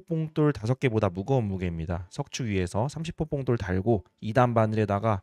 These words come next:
씨알 좋은 우럭 두 마리 매달고 드롭봉 한다는 느낌이겠네요. 로드는 오십 도까지 각회전을 시키면서 휘임새를 비교하였고요. 오십 도로 설정한 가장 큰 이유는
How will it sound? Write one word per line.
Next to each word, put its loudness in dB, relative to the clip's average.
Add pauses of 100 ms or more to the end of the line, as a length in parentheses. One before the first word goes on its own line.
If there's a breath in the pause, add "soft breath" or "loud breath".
(120)
씨알 4
좋은 2
우럭 -4
두 -6
마리 0
매달고 2
드롭봉 -2 (100)
한다는 0
느낌이겠네요. -4 (240)
로드는 6
오십 2
도까지 4
각회전을 0
시키면서 -2
휘임새를 -2
비교하였고요. 0
오십 -2
도로 6
설정한 2 (100)
가장 -2
큰 -4
이유는 -2